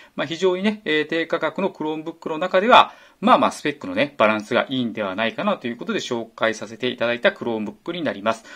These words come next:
で、ここね、Chromebookって書いてあって、まあ、これレノボのやつなんで、ちょっとね、画面に入りきらないんですけど、ここにちゃんとレノボと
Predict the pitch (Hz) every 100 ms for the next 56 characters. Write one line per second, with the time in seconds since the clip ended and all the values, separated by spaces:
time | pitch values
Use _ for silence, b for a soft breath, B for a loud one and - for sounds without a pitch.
0 | B B - 127 143 180 180 120 117 117
1 | 110 - 110 - 113 113 110 107 - 160
2 | - 120 101 107 101 120 120 101 98 -
3 | 101 101 127 - - - 107 113 107 113
4 | 104 110 107 113 110 104 156 135 107 101
5 | 95 - - 117 107 95 120